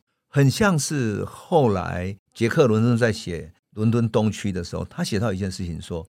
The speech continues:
本来这些在地的农民，他可能每个月没有多少收入，他的农产品可能只有一个英镑、两个英镑，就很少的钱。可是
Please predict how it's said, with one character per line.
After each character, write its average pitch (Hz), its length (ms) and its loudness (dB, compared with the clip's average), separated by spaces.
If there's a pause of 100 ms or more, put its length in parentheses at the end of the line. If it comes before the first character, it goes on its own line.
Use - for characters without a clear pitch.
(140)
本 127 200 6
来 117 220 4
这 226 160 0
些 202 160 2
在 185 200 2
地 139 200 -2
的 107 100 0
农 95 260 0
民， 87 400 -4 (240)
他 160 120 -10
可 107 140 -4
能 90 140 -2
每 90 220 -2
个 95 100 -4
月 104 160 -2
没 87 140 -2
有 92 100 -4
多 95 140 -10
少 82 140 -10
收 87 300 -10
入， 85 220 -14 (300)
他 170 80 0
的 170 80 4
农 147 180 4
产 143 160 4
品 117 200 0
可 104 100 -4
能 92 100 -2
只 98 120 -4
有 98 140 0
一 - 120 -16
个 101 160 -6
英 101 180 -2
镑、 98 220 -6
两 82 140 -14
个 80 80 -12
英 95 200 -6
镑， 92 220 -10
就 143 100 -8
很 127 160 2
少 107 160 0
的 87 120 -4
钱。 - 400 -12 (220)
可 151 120 4
是 190 240 0